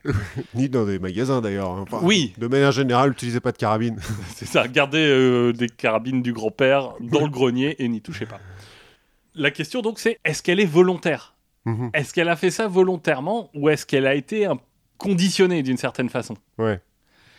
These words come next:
Speaker 2: On va avoir, en fait, l'affrontement de deux images un peu contradictoires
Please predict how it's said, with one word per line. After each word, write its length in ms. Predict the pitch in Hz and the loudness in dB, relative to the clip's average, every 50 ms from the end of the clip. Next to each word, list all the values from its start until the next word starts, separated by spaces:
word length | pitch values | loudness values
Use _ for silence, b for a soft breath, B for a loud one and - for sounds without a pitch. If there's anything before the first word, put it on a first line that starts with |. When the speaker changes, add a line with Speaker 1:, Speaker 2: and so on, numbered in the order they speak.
| b b b b b b b b b b b b b _ - | b b b b b b b b b b b b b _ -2
Speaker 2:
On 120 | 147 139 | 0 2
va 140 | 131 156 156 | 4 6 4
avoir, 220 | 156 156 196 220 196 | 4 4 2 -2 -2
en 60 | 165 | -2
fait, 260 | 147 220 233 226 - 151 | 0 0 -2 -2 -2 -2
l'affrontement 800 | 151 147 151 147 - - - 180 170 - - 185 196 220 233 214 | 0 0 0 0 -4 -12 -12 -12 -12 -10 -6 -4 -4 -2 -4 -4
de 200 | 160 139 143 135 | -2 -2 -2 -2
deux 460 | 135 127 120 220 226 220 190 160 165 185 | -2 -2 2 2 2 4 2 0 0 -2
images 400 | 185 196 202 190 156 131 131 117 110 131 - _ _ _ _ _ _ _ - - | 0 0 0 0 0 -2 -4 -6 -6 -8 -14 _ _ _ _ _ _ _ -6 -2
un 120 | 139 131 | -2 -2
peu 180 | 127 - 175 160 | 0 0 -2 -2
contradictoires 960 | - - 139 - - 135 127 127 123 - - 175 190 226 240 226 - - | -2 -10 -12 -8 -6 -6 -4 -6 -6 -6 -4 -4 -2 -2 -4 -6 -12 -18